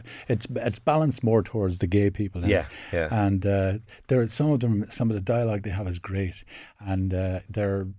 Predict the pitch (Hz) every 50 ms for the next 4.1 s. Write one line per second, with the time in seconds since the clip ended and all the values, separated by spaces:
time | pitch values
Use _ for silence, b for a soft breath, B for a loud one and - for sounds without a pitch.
0 | - - - 113 107 107 107 127 123 127 131 147 160 180 175 135 120 135 127 123
1 | 113 101 - 113 107 107 104 - - 95 92 - - 92 - - 131 127 135 117
2 | 110 107 101 - 127 120 - 160 160 165 196 226 202 123 143 185 165 127 139 113
3 | 113 135 180 165 131 117 107 B B B B B - 131 113 131 135 151 151 -
4 | 165 -